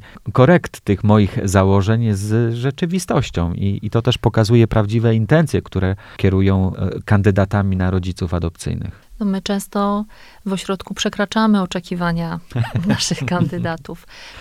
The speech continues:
Speaker 2: Przekraczamy bądź urealniamy, bo tak jak powiedziała pani kierownik, prosimy o otwartość. To nie jest sklep, to nie jest wybór. To jest kwestia,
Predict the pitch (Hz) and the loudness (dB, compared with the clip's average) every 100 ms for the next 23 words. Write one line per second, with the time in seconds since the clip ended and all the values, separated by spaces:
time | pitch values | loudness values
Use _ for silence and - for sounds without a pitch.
0 | - 214 - 202 - 190 190 202 214 208 | -6 -6 -4 -6 -2 0 2 2 2 0
1 | 190 190 190 - - 190 190 185 185 202 | 0 0 -2 -4 -6 -2 0 2 2 2
2 | 196 185 170 175 175 180 - - - - | 2 2 0 -2 -4 -6 -14 -20 -20 -20
3 | - - 185 175 - - 180 180 175 175 | -8 -2 0 -2 -4 -4 -2 0 0 0
4 | 180 175 202 196 180 170 - 185 170 - | 0 2 2 2 2 -2 -2 -2 0 2
5 | 202 214 208 - 180 170 - - - - | 4 4 2 0 0 0 -8 -10 -10 -10
6 | - - 185 196 202 190 185 - - - | -8 -2 2 4 4 4 2 -2 -6 -6
7 | - 190 175 185 - - 208 202 202 196 | -4 0 2 0 -4 -4 0 2 2 0
8 | - 185 180 196 175 175 185 - - - | -4 -6 0 0 0 -2 -4 -10 -18 -14
9 | - 185 175 - - 190 - 202 190 185 | -4 -2 -2 -6 -6 -6 -4 -4 0 0